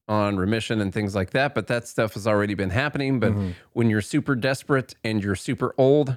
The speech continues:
Speaker 1: I guess that means you're gonna say that we've ended cancer of, as we know it.
Speaker 2: The life groups, they, they're,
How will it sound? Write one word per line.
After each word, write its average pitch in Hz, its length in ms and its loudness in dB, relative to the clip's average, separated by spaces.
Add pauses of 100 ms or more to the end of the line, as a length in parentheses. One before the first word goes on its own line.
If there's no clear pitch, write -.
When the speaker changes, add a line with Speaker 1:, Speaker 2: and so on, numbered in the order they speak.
Speaker 1:
I 123 120 0
guess 113 200 -2
that 113 160 2
means 110 240 0
you're 107 120 0
gonna 101 320 0 (260)
say 110 240 -2
that 101 100 0
we've 98 160 0
ended 95 240 -2
cancer 90 380 -2
of, 82 180 -8 (100)
as 95 200 -4
we 87 100 0
know 82 160 -2
it. - 200 -12 (100)
Speaker 2:
The 175 80 -2
life 196 260 2
groups, 135 320 2 (220)
they, 135 180 0
they're, 135 380 4